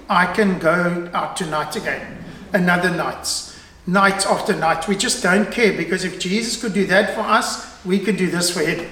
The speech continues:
It's not a hardship for us. We don't consider that even a hardship. You know? And even if we get exhausted, we don't care. Three, we fight beside our comrades. People in the world. God did not allow Moses to fight alone.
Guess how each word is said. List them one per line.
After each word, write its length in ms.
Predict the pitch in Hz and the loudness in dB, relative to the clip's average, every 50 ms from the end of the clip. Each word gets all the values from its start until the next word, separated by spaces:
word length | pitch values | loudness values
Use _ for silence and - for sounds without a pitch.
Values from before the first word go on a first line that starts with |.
| - - - - - - | -14 -18 -20 -20 -18 -14
It's 120 | 127 - 190 | -8 -4 2
not 200 | 180 190 214 220 | 4 6 6 6
a 40 | |
hardship 520 | 190 - 151 175 190 196 190 190 - 151 - | 6 6 6 6 6 6 4 4 2 2 0
for 140 | - - - | -2 -6 -8
us. 220 | - - - - | -10 -10 -12 -6
We 60 | 175 | 0
don't 200 | 170 196 208 208 | 2 4 4 4
consider 440 | 220 240 214 202 - 233 208 220 208 | 2 0 0 2 2 2 4 4 4
that 260 | 185 185 190 185 - | 4 4 2 2 -2
even 200 | 190 175 180 175 | -4 -4 -4 -4
a 60 | 175 | -4
hardship. 480 | 147 143 156 175 180 175 - - - - - - - - - - - - - - - - - - - - | -2 -2 -2 -2 -2 -2 -4 -6 -6 -8 -12 -14 -20 -20 -20 -20 -20 -20 -20 -20 -20 -20 -20 -12 -8 -6
You 100 | 185 160 | -2 0
know? 440 | 160 165 185 240 - - - - - - - - - - | 2 4 4 4 2 0 -6 -12 -14 -18 -20 -16 -6 -2
And 140 | 208 185 214 | -2 0 2
even 240 | 220 220 220 233 226 | 2 2 4 4 2
if 120 | 240 - | 2 2
we 80 | 226 208 | 2 2
get 200 | 170 185 190 202 | 4 6 6 6
exhausted, 580 | 220 180 - 165 165 170 170 170 - 190 165 | 6 4 2 0 -2 -2 -2 -2 -2 -4 -4
we 80 | 151 156 | -4 -2
don't 240 | 170 175 175 170 - | -2 -2 -2 -2 -2
care. 260 | - 185 - - - - - - - - - - - - - - - - - - - - - - - - | -2 -2 -2 -4 -8 -10 -14 -18 -20 -20 -20 -20 -20 -20 -20 -20 -20 -20 -20 -20 -20 -20 -20 -20 -18 -6
Three, 460 | - - 294 285 220 165 135 - - - - - - | 0 4 6 6 6 6 4 0 -6 -10 -12 -2 0
we 100 | 220 180 | 0 0
fight 360 | - - 262 233 196 233 240 | 2 4 4 4 4 4 4
beside 360 | 240 214 - 226 202 196 196 | 4 4 4 6 6 6 6
our 140 | 202 180 - | 6 4 4
comrades. 840 | - 226 214 202 196 185 151 107 98 - - - - - - - - - - - - - - - _ _ _ - - - - - - - - - - - | 4 4 4 6 4 4 2 -2 -4 -10 -12 -12 -12 -12 -14 -18 -20 -20 -20 -20 -20 -20 -20 -20 _ _ _ -20 -20 -20 -20 -20 -20 -20 -20 -20 -8 -2
People 320 | 240 240 226 - 240 226 | 0 0 2 2 4 6
in 100 | 220 214 | 6 6
the 80 | 208 196 | 6 6
world. 360 | 170 165 175 165 160 - - | 6 6 4 4 4 4 2
God 220 | - 165 185 208 - | 4 4 6 6 6
did 160 | 254 226 180 | 4 2 2
not 240 | 175 175 202 220 262 | 4 4 4 6 6
allow 400 | 254 226 196 180 190 196 196 175 | 4 4 4 4 4 4 4 2
Moses 400 | 170 170 175 185 180 220 208 - | 2 2 2 0 0 -2 -2 -4
to 100 | - - | -6 -4
fight 320 | - - 185 170 165 - | -2 0 2 2 2 0
alone. 360 | 175 151 156 156 143 - - | 0 2 2 2 2 2 -2